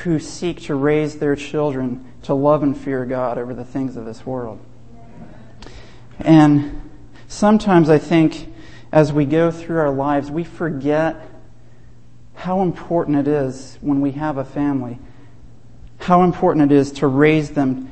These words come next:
to love and fear God. And I wanted to read a quote from Patriarchs and Prophets by Ellen White, where she talks about the role of Moses' parents.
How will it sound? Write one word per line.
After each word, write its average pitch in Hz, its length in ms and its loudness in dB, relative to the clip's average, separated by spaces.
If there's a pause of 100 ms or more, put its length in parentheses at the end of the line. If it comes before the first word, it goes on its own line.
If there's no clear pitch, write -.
to - 100 -4
love 143 260 4
and 131 160 0
fear 131 300 -4
God. 110 380 -8 (800)
And 165 100 4
I 160 60 8
wanted 202 260 6
to 156 80 8
read 156 240 4
a 139 80 4 (280)
quote 156 300 4
from 139 120 2
Patriarchs 147 520 0
and 135 100 0
Prophets 135 460 0
by 135 140 2
Ellen 139 280 4
White, 135 360 -2 (420)
where 147 140 4
she 151 160 -2
talks 185 440 0
about 135 540 0 (1400)
the 151 100 4
role 143 320 6
of - 480 -4
Moses' 131 560 -2
parents. - 580 -4